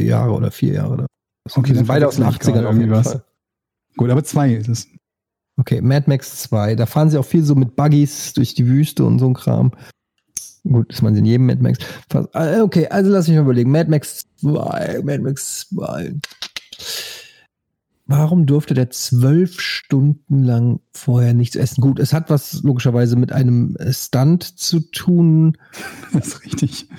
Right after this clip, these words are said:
Speaker 1: Der, ähm, musste er si-, nee,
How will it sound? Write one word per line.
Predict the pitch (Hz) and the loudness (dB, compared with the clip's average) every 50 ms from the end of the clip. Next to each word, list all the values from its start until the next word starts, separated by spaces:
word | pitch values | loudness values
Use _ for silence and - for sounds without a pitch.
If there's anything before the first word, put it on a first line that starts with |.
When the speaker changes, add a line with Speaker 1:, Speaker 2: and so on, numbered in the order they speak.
| - - - - - - - - _ _ _ _ - - _ _ _ _ _ - 156 - _ - | -20 -20 -20 -20 -20 -20 -20 -20 _ _ _ _ -20 -20 _ _ _ _ _ -6 -6 -4 _ 0
Speaker 1:
Der, | 139 135 139 147 156 156 156 156 156 151 135 - - | 2 4 4 4 4 4 4 4 2 2 0 -2 -2
ähm, | - 143 135 143 139 135 131 131 127 127 131 135 135 127 135 - _ _ _ _ _ _ _ _ _ _ _ _ _ _ _ _ _ _ _ _ _ _ _ _ _ _ _ _ _ _ _ _ _ _ _ _ _ _ _ _ _ _ - - - - _ _ _ _ _ _ - | 0 2 2 4 4 4 4 4 4 4 4 2 2 0 -2 -6 _ _ _ _ _ _ _ _ _ _ _ _ _ _ _ _ _ _ _ _ _ _ _ _ _ _ _ _ _ _ _ _ _ _ _ _ _ _ _ _ _ _ -16 -16 -16 -18 _ _ _ _ _ _ 0
musste | 147 170 220 - - - - | 2 2 2 0 -2 -2 0
er | - 165 160 160 | 2 2 2 2
si-, | 151 147 147 - - - - - - - _ _ _ _ _ _ _ _ _ _ _ _ _ _ _ _ _ _ _ _ _ - - - - - | 2 2 0 -2 -2 -8 -18 -20 -20 -20 _ _ _ _ _ _ _ _ _ _ _ _ _ _ _ _ _ _ _ _ _ -18 -18 -16 -8 -6
nee, | 127 127 123 139 143 | -4 -2 -2 -2 -2